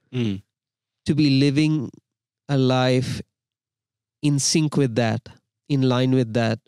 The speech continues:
Speaker 2: wholeheartedly working for that is samadhanam. And once that's there, who can really stop us from achieving what we want?
Speaker 1: Mm.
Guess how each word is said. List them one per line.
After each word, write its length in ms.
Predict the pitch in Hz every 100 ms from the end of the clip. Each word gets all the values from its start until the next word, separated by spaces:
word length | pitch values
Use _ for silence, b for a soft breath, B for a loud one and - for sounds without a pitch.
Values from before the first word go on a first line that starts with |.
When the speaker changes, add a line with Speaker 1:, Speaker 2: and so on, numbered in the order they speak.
| _ -
Speaker 2:
wholeheartedly 720 | 131 120 120 120 127 117 120
working 460 | 117 120 127 139 120
for 160 | 123
that 260 | 113 113 113 _ _ -
is 120 | 117
samadhanam. 680 | 120 107 104 101 101 101 107 _ _ _ B B B
And 180 | - 139
once 220 | 160 180
that's 240 | 175 160 -
there, 380 | 143 139 120 135 _
who 120 | -
can 160 | 139 135
really 220 | 131 127
stop 320 | 113 - 117
us 120 | 120 113
from 180 | 127
achieving 400 | 117 - 123 117 113
what 140 | 113
we 120 | - 113
want? 360 | 120 127 107 - _
Speaker 1:
Mm. 360 | 135 120 110 98